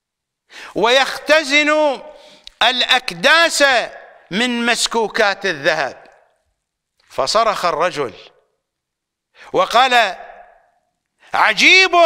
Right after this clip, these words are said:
عجيب، ولا أحد يسائله." قلت: "ولا أحد يسأله، لأنه صهر،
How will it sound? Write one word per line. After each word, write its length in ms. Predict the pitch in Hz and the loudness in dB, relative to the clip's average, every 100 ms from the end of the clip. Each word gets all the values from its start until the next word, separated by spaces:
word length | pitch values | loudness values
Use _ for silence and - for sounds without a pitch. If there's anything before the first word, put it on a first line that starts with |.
| 285 165 110 - | 2 -2 -12 -6
عجيب، 460 | 175 185 302 339 285 262 165 107 - - _ _ _ _ - | -4 0 2 2 2 -2 -2 -10 -20 -20 _ _ _ _ -4
ولا 260 | 175 254 349 | 0 2 2
أحد 460 | 349 269 269 311 | 2 0 0 0
يسائله." 880 | 277 247 - 240 214 220 233 247 - - _ _ _ _ _ _ _ _ _ _ _ _ _ _ _ _ _ _ _ _ | -2 -2 0 0 0 -2 -4 -4 -10 -20 _ _ _ _ _ _ _ _ _ _ _ _ _ _ _ _ _ _ _ _
قلت: 300 | 175 165 - 175 165 180 - _ _ _ _ _ _ _ _ _ _ 135 | -8 -6 -8 -6 -6 -8 -16 _ _ _ _ _ _ _ _ _ _ -6
"ولا 440 | 156 196 262 226 | -2 0 0 -2
أحد 280 | - 208 180 | -2 -4 -2
يسأله، 680 | 170 147 - 135 123 107 _ _ _ _ _ _ _ _ _ _ _ - | -2 -2 -6 -6 -8 -10 _ _ _ _ _ _ _ _ _ _ _ -10
لأنه 520 | 143 139 165 151 139 | -6 -4 -4 -6 -6
صهر، 460 | - 240 226 - | -4 -4 -4 -10